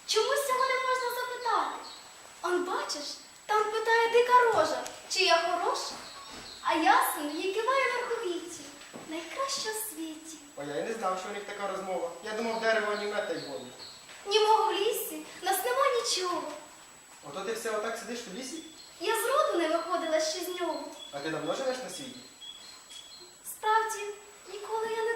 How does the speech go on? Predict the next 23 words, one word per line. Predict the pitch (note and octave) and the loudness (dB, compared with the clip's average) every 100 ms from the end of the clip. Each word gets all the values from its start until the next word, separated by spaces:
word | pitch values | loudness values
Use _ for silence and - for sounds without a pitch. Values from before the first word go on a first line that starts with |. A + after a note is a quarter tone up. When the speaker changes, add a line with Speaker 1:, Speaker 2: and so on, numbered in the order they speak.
| A#4 | -2
Speaker 1:
думала | B4+ A#4 D#4 | -2 -2 -4
про | D4 D4+ | -4 -6
те. | D4+ D4 D4 - - - - - - - - - - - | -10 -10 -12 -14 -20 -20 -20 -20 -20 -20 -20 -20 -20 -14
Мені | E4+ F#4 G4+ | -4 0 0
здається, | D4 E4 D#4+ G#4+ - - C#4 D4 - - | 0 -4 -4 -6 -8 -10 -12 -14 -18 -14
що | - G4+ | -4 -2
жила | G#4 A#4 C5 B4 A#4 | 0 0 0 0 0
я | - | -2
завжди. | E4 D#4 D4+ - - - - - - - | -4 -6 -8 -10 -14 -16 -18 -16 -18 -16
Speaker 2:
І | D3+ | -12
все | - G3 | -8 -4
була, | E3+ F3 G3+ | -2 0 0
як | - | -2
от | - | -6
тепер? | - - - - - - - - - - - - | -6 -4 -4 -4 -12 -18 -20 -20 -20 -20 -20 -12
Speaker 1:
Здається, | G#4 A4 C#5 - D4 | -8 -6 -6 -8 -8
все | C#4 | -10
така. | D4 C#4 D4 F4 F#4+ - - - - - - - - | -10 -12 -10 -10 -10 -14 -20 -20 -20 -20 -18 -18 -14
Speaker 2:
А | |
хто | - G#3+ | -10 -4
ж | A3+ | -4
твій | A#3 C4+ | -4 -6
рід? | A3+ | -6